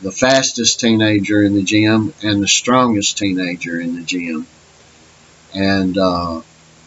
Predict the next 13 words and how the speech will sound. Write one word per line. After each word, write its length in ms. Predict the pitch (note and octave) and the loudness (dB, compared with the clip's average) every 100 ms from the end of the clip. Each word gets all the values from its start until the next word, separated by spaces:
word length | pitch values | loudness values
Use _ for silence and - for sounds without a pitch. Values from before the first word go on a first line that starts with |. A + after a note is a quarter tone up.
| _ _ _ - - A2+ | _ _ _ -20 -8 0
I 100 | B2 | 4
let 360 | C3 B2 A#2 | 4 4 0
Joe, 320 | G2+ B2 A#2+ A#2 | 0 2 2 2
Joe 240 | C#3+ F#3 | 4 4
don't 300 | F3+ D#3+ - | 4 2 2
talk 320 | D#3+ C#3+ C#3 | 0 0 -2
too 160 | - C#3 | 2 4
much. 320 | C3 C3+ C3 | 4 2 2
He's 160 | A2+ A2+ | 0 2
like 260 | A#2+ A#2+ | 2 2
Sonny 400 | - - B2 A#2 | 0 0 2 2
Liston. 720 | G#2+ A2+ A#2 A2+ - G#2+ A2 A2 _ - _ - _ _ - | 4 4 4 4 0 -4 -4 -10 _ -20 _ -20 _ _ -8
Uh, 420 | G#2 G2+ F#2+ F2+ | 2 2 4 0